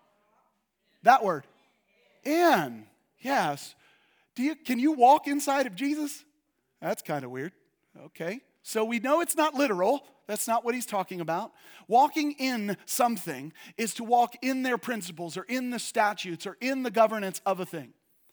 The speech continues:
If you're walking, if you are a part of America, if you are in America, you are inside of it. You are,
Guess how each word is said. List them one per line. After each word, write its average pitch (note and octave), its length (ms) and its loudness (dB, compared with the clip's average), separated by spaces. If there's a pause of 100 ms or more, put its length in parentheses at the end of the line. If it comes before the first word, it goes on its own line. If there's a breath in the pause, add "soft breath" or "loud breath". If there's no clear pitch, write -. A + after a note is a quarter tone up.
(380)
If F3 140 -10
you're C#4 160 -4
walking, A#3+ 580 4 (160 loud breath)
if F3+ 160 -6
you C4+ 160 -2
are A#3 200 4
a G3+ 60 4
part A#3+ 340 0
of G3 220 4 (160 loud breath)
America, G3+ 520 0
if E3+ 120 -8
you A#3+ 180 -2
are F#3+ 220 2
in C4 400 2
America, A3 560 2
you G#3+ 220 -6
are G#3+ 260 4
inside A3 520 2
of D#3+ 80 -8
it. - 100 -10
You G#3 220 -10
are, G#3 240 4